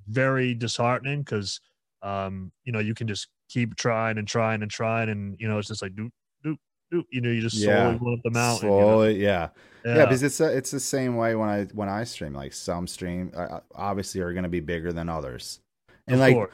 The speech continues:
Speaker 2: and even the ones that I think are gonna, um, perform well because it's, like, a bigger guest, sometimes don't. But that could be ultimately because these people, you know, the,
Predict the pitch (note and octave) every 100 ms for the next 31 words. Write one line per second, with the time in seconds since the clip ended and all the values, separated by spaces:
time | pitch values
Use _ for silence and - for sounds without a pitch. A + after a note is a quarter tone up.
0 | - - C3+ C#3+ D#3+ D3+ C#3+ B2 G#2+ A#2
1 | B2+ C3+ C#3+ C3+ G#2+ F#2+ F#2+ G2+ A2 -
2 | - G2 G2+ A2+ - - F#2 F2 F#2+ F2+
3 | E2+ D#2+ - E2+ D2+ C#2+ C2 A#1+ - _
4 | _ - G2 - F2 F#2 F#2+ F#2+ F#2+ A#2+
5 | A#2+ G#2 F2 - E2+ D#2+ F2 E2+ D#2+ D2
6 | D2 G#2+ - - - G2+ F#2 G2 F2+ E2+
7 | G2 B2 - _ _ _ _ _ _ G2+
8 | A2 G#2+ - G2 G#2 D#2 F2 F#2+ G#2 G2
9 | F#2 G2 F#2 F#2+ G2 F#2 G2 F2+ - G2+
10 | - G2 F#2+ F#2 - - E2+ F#2+ F2 F2